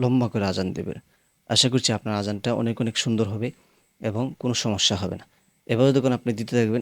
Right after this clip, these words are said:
একটা সময় আপনার নিঃশ্বাসটা লম্বা হয়ে যাবে। তো যাদের নিঃশ্বাস আছে বড়, তারা এই কৌশলগুলো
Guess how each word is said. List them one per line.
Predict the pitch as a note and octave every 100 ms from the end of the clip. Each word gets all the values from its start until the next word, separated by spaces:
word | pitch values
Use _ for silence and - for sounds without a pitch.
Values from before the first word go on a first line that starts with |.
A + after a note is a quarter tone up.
| A2+
একটা | - A2+
সময় | A2 G#2
আপনার | G#2 G2+
নিঃশ্বাসটা | - G#2 - B2 -
লম্বা | A2 G#2 F#2+
হয়ে | G2 F2
যাবে। | - - _ _ _ -
তো | A2
যাদের | C3 D3 C#3+
নিঃশ্বাস | A#2+ C#3+ - - - A2
আছে | A2+ - B2+ A#2
বড়, | B2 A#2+ E3 _ _ _ _ -
তারা | D#3+ F3+ - _ _ _ _ _ _ -
এই | C3+ B2+ A#2 - _ _ _ _ _ _ _ - _ -
কৌশলগুলো | A2+ C#3 B2+ C3+